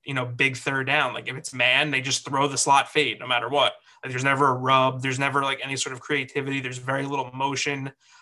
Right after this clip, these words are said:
Uh, there's very little, uh, a-, and early in the year when they moved the ball, they did it out of empty and in tempo when they just let Jones, like,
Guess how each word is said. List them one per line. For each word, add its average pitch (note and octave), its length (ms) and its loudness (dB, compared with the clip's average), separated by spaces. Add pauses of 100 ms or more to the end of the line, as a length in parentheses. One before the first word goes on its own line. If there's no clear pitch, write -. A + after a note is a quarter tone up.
(100)
Uh, C3 100 0
there's C3+ 220 -4
very C#3+ 280 4
little, C3+ 560 -2
uh, A#2+ 240 0 (720)
a-, D#3+ 100 -2 (180)
and E3+ 260 2
early G#3+ 320 8
in G3+ 80 4
the E3+ 80 0
year F3 500 2
when D3+ 120 -4
they E3+ 100 0
moved F3 240 0
the D#3+ 80 2
ball, D3 500 2
they C#3 140 -4
did F3+ 220 0
it - 180 2
out D3+ 140 2
of B2+ 160 -4
empty F3 540 0
and D3 140 -2
in C3 140 -6
tempo F3 420 0
when D#3 120 2
they C#3 140 -2
just D3 220 -2
let D3 280 2
Jones, C#3+ 380 2
like, B2+ 200 -2